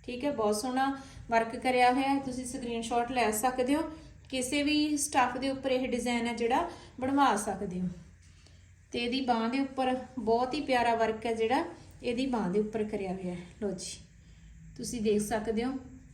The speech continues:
ਡਿਜ਼ਾਈਨ ਬਣਿਆ ਹੋਇਆ, ਬਹੁਤ ਵਧੀਆ ਡਿਜ਼ਾਈਨ ਹੈ ਜਿਹੜਾ ਆਪਾਂ ਇਹਦੀ ਬਾਂਹ ਤੇ ਬਣਾਇਆ ਹੋਇਆ ਹੈ।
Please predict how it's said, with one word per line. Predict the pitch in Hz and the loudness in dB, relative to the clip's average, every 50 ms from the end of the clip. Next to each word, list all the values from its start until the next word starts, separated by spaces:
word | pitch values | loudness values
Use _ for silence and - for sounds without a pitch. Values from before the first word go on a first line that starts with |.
| - - | -10 -8
ਡਿਜ਼ਾਈਨ | 220 220 208 226 233 226 226 226 220 | -6 -2 0 0 0 2 0 2 2
ਬਣਿਆ | 226 220 208 208 208 214 | 2 2 4 4 4 4
ਹੋਇਆ, | 214 226 240 254 269 277 269 - - - - - - - - - - _ _ _ _ - _ - - - - | 2 2 2 2 2 0 0 -4 -12 -20 -20 -20 -20 -20 -20 -20 -20 _ _ _ _ -20 _ -20 -18 -8 -2
ਬਹੁਤ | 208 208 202 202 220 | -2 -2 -2 -2 -4
ਵਧੀਆ | 226 240 240 254 254 254 | -6 -4 -2 -2 -2 2
ਡਿਜ਼ਾਈਨ | 220 226 226 214 226 220 220 220 220 | 2 2 2 2 0 0 -2 -2 -2
ਹੈ | 226 220 | -2 0
ਜਿਹੜਾ | 220 226 226 269 311 302 311 - - - - - - - - - - - - - - | 0 0 2 0 0 -2 -4 -10 -16 -20 -20 -20 -20 -20 -20 -20 -20 -20 -20 -16 -16
ਆਪਾਂ | - - 226 233 | -10 -6 -4 -4
ਇਹਦੀ | 233 254 | -4 -4
ਬਾਂਹ | 247 233 220 208 202 | -4 -2 -2 -2 -2
ਤੇ | 202 220 247 | -2 -4 -4
ਬਣਾਇਆ | - 247 254 254 254 240 208 175 175 | -4 -4 -4 -4 -2 -2 -2 -4 -2
ਹੋਇਆ | - - - - | -4 -4 -4 -6
ਹੈ। | - | -8